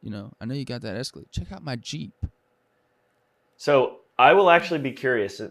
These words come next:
Speaker 2: since you say that. Jeep, I think, sponsors a lot. I feel like they're a golf sponsor, maybe.
Speaker 1: Okay,
Speaker 2: Do you,
Speaker 1: yeah.
Speaker 2: do they sponsor golf?
Speaker 1: That sounds right. Sounds right. Or baseball, may-, I don't
Speaker 2: So
Speaker 1: know.
Speaker 2: maybe baseball. I don't know. I feel like they sponsor something.
Speaker 1: Yeah.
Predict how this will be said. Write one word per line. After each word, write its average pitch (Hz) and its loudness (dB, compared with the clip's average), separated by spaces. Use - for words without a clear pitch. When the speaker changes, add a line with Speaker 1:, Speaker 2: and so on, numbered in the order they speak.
Speaker 2:
since 127 -10
you 123 -8
say 117 -2
that. 92 -4
Jeep, 165 -4
I 160 4
think, 151 -8
sponsors 113 -2
a 110 -6
lot. 101 2
I 101 -12
feel 131 -2
like 120 -2
they're 117 -2
a 87 -10
golf 92 -4
sponsor, 135 -4
maybe. 156 -6
Speaker 1:
Okay, 190 -2
Speaker 2:
Do - -10
you, - -4
Speaker 1:
yeah. 160 -6
Speaker 2:
do - -16
they 117 -6
sponsor 127 -6
golf? 110 -2
Speaker 1:
That 135 -2
sounds 127 -6
right. 107 -8
Sounds 110 -10
right. 104 -10
Or 117 -6
baseball, 101 -6
may-, 87 -14
I - -12
don't 104 -8
Speaker 2:
So 127 4
Speaker 1:
know. 101 0
Speaker 2:
maybe 110 -6
baseball. 104 -2
I 120 4
don't 104 -2
know. 95 -4
I 101 -4
feel 143 -2
like 120 0
they 107 -4
sponsor 98 -6
something. 85 -10
Speaker 1:
Yeah. 110 -10